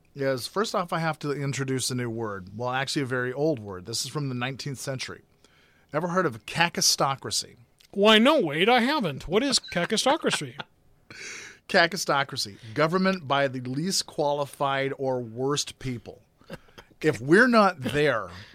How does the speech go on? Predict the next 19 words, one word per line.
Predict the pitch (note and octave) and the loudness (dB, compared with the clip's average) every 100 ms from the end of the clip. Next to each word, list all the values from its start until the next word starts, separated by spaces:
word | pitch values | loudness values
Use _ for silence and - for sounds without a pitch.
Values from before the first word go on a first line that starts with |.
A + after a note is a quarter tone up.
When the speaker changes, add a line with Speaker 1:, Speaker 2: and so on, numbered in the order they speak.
| - _ _ - G#2 | -20 _ _ -16 -2
Speaker 1:
right | C3 D#3+ E3 | 4 4 2
now, | D3+ C#3+ A#2+ F#2+ | -2 0 0 -4
and | B2+ C3 | -8 -6
can | G#3 | -2
think | G4+ | 2
about | G#4+ C3+ | 4 2
it, | |
this | G3 C#4+ | 0 -2
word | C#4+ | -2
came | - G#3 | -2 -2
out | F3 | -2
in | |
the | D3 | -4
nineteenth | D3 D#3 E3 F3+ | -4 -4 -2 -4
century, | - D#3 C3 | -2 -4 -4
so | G#2 C3 | -4 2
that's | A#3 - - | 0 0 -4
eighteen | F3+ - F3+ F3 | -4 -2 -2 -2
something. | E3 A#2+ G2+ F2 - | -2 -6 -10 -16 -20